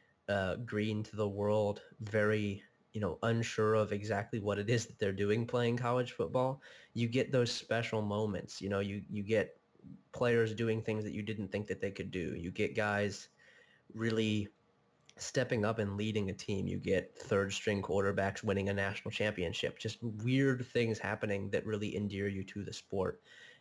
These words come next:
And I think that that was kind of my main takeaway from, from talking to Paul about what is so special about college football and, you know, what really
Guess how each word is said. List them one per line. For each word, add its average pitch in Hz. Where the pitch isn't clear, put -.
And 107
I 113
think 117
that 117
that 104
was 104
kind 107
of 107
my 104
main 101
takeaway 107
from, 95
from 95
talking 107
to 90
Paul 92
about 98
what 101
is 104
so -
special 107
about 98
college 95
football -
and, 95
you 98
know, 95
what 113
really 107